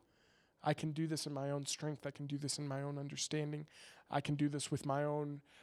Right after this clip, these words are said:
ability." That is what robs us. That is what, that is what we would classify as pride of everything that God has for us. Humility is so important to the heart of God,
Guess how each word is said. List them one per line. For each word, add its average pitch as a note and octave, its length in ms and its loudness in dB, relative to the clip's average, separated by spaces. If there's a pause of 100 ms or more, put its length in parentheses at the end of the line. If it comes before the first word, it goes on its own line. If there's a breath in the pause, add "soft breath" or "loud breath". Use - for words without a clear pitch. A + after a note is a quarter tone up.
(140)
ability." D3+ 680 4 (560)
That D#3 460 8
is D#3+ 220 0
what D#3 200 2
robs D3 580 2
us. B2 220 -2
That D3 240 -2
is D3+ 220 0
what, D#3 280 0 (400)
that D3 140 -2
is D3+ 160 -2
what D#3 140 0
we E3 100 -2
would D#3+ 160 -2
classify C#3+ 680 0
as - 180 -8 (100)
pride C3+ 600 0 (1900)
of C#3 160 -8
everything D#3 500 2
that C3+ 120 -6
God C3+ 180 -4
has C3 280 -6
for - 160 -14 (180)
us. - 220 -18 (1500)
Humility D3+ 640 0
is C3 100 -4
so - 420 4
important C#3+ 520 0
to C#3+ 80 -4
the C#3 80 -6
heart C#3+ 200 -2
of C3+ 120 -8
God, - 280 -8